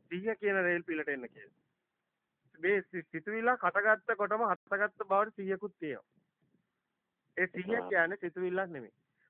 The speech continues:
Speaker 1: සිතුවිලි කියන්නේ ශබ්ද වර්ණ. ඒ කියන්නේ සිතුවිලි ආයතන වලින් හැදෙන්නේ. නාම රූප වලින් හැදෙන්නේ. එතන සංඛාරා. ඒ කියන්නේ නාම රූප එකතු වෙලා හැදෙන සංඛාර.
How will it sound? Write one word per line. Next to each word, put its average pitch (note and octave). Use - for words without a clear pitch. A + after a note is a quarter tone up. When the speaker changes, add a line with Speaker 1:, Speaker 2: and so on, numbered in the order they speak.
Speaker 1:
සිතුවිලි C4
කියන්නේ A3
ශබ්ද G3
වර්ණ. G3
ඒ E3
කියන්නේ G3+
සිතුවිලි A#3
ආයතන G#3+
වලින් F3+
හැදෙන්නේ. C#3+
නාම E3
රූප F#3+
වලින් C#3+
හැදෙන්නේ. B2
එතන G3
සංඛාරා. F#3+
ඒ E3
කියන්නේ F#3
නාම F#3+
රූප G3+
එකතු F#3
වෙලා F#3+
හැදෙන F#3
සංඛාර. E3+